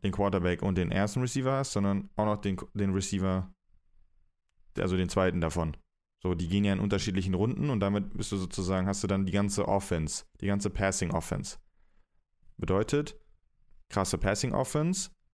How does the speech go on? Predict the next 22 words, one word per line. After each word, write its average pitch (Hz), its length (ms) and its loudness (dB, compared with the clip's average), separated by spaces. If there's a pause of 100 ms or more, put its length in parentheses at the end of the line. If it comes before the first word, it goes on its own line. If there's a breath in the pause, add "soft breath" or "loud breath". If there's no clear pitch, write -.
(680)
beispielsweise, 92 840 2
ich 98 80 -8
glaube, 101 140 2
das 95 80 -2
beste 101 260 2
Beispiel 95 300 2
ist 90 100 -2
wahrscheinlich 90 380 0
Dallas. 117 460 0 (520)
Du - 100 -2
hast 85 160 0
Dak 104 200 2
Prescott, 127 480 0
du 92 80 2
hast - 360 -4
Amari 95 360 2
Cooper 110 440 2
und 101 120 0
du 92 160 2
hast 90 260 0
Michael 90 300 0
Gallup. 80 380 0